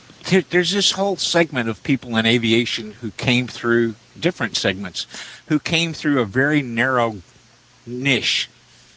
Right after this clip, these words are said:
who don't realize what there is in the rest of the world out there. And, uh, you know, I've got a, I've got a buddy who flies,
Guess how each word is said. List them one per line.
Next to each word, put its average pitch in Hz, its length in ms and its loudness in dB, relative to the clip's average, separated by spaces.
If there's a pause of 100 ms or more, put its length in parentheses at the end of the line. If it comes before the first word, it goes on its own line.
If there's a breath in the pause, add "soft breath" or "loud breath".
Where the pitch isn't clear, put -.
(800)
who 147 120 0
don't 180 240 0
realize 147 560 2
what 143 140 0
there 131 140 2
is 139 220 2
in 127 80 -6
the 120 100 -4
rest 139 280 -2
of 120 60 -4
the 120 60 -4
world 143 300 0
out 101 200 4
there. 92 360 -2
And, 110 340 0
uh, 104 640 0
you 120 160 -10
know, 147 80 -2
I've 143 140 -2
got 151 160 2
a, 110 420 -4
I've 135 140 -6
got 131 160 2
a 107 40 0
buddy 110 280 2
who 110 60 0
flies, 113 400 2